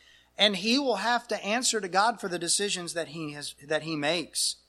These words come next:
He is going to be a wise man if he does what he believes is best,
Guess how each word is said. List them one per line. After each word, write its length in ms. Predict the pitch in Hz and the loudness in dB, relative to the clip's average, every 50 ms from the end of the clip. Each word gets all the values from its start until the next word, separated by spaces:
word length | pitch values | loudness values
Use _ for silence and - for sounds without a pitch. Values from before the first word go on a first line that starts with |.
| _ _ _ _ _ _ _ _ _ _ _ _ _ _ _ _ | _ _ _ _ _ _ _ _ _ _ _ _ _ _ _ _
He 300 | - 131 170 220 240 254 247 | -4 0 2 4 4 4 4
is 180 | 233 - - | 2 0 -2
going 300 | - - 214 226 233 226 | 0 2 2 2 2 2
to 100 | - 214 | 0 -4
be 140 | 190 202 208 | -2 0 2
a 80 | 208 185 | 2 2
wise 600 | 165 151 160 165 175 196 214 233 226 226 180 160 | 0 0 2 4 6 6 6 4 4 0 -2 -2
man 300 | 165 165 160 147 139 135 | 0 0 0 0 -2 -4
if 100 | 135 - | -6 -8
he 120 | 185 190 | -10 -2
does 280 | 160 185 190 190 185 156 | 4 4 4 4 4 0
what 180 | 160 160 - | -4 -6 -6
he 240 | - - 196 208 214 | -6 -8 -6 -4 -4
believes 540 | 180 165 170 165 180 202 202 196 165 147 - | -2 -2 -2 0 0 0 0 -2 -2 -4 -4
is 160 | 160 147 135 | -4 -4 -8
best, 440 | - - 175 196 202 190 - - | -4 0 2 2 2 2 -2 -4